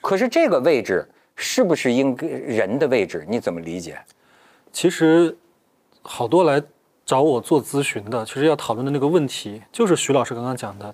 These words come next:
Speaker 2: 他不是他个人的问题，是一个现代性带给他的一个问题。
Speaker 1: 哎，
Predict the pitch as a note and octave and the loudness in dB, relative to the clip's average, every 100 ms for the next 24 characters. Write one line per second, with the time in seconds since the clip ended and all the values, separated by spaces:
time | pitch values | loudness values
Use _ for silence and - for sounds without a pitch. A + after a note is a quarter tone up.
0 | - C#3 - D3 F#3 F3+ - A3 B2+ G#2 | -14 -14 -10 -4 -2 -4 0 0 0 -4
1 | A2 G#2+ G#2 - D3 _ _ _ _ - | -10 -10 -12 -16 -18 _ _ _ _ -8
2 | - F#3 E3 E3+ - F#3 F3+ F3+ - G3 | 2 4 4 2 0 0 0 0 0 0
3 | C3+ A2+ G#2+ - G#2+ G#2 A2 A2 B2+ A#2+ | 0 -4 -6 -14 -14 -12 -10 -6 -4 -2
4 | G2+ E2 | -2 -4